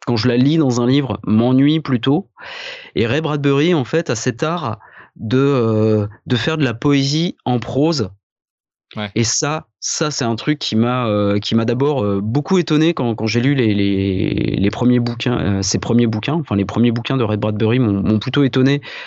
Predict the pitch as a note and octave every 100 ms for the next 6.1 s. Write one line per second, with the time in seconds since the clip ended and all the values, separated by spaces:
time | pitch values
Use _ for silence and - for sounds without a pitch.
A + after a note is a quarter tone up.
0 | - - - G#2 A#2 A2 A2 A2+ F3 C#3
1 | G#2+ A2 E3 A2+ G2+ - - A#3 - F3+
2 | D#3 E3+ E3 A#2 - C3+ D3 - - C#3+
3 | F3 C#3 - - _ A#2 A#2 B2+ D3 B2+
4 | F3+ - C3+ C#3 C#3 D3 D3 C3 - A#2+
5 | A#2 D#3+ C#3 A#2 D3 C#3+ B2 A#2 A#2 D3
6 | F#3+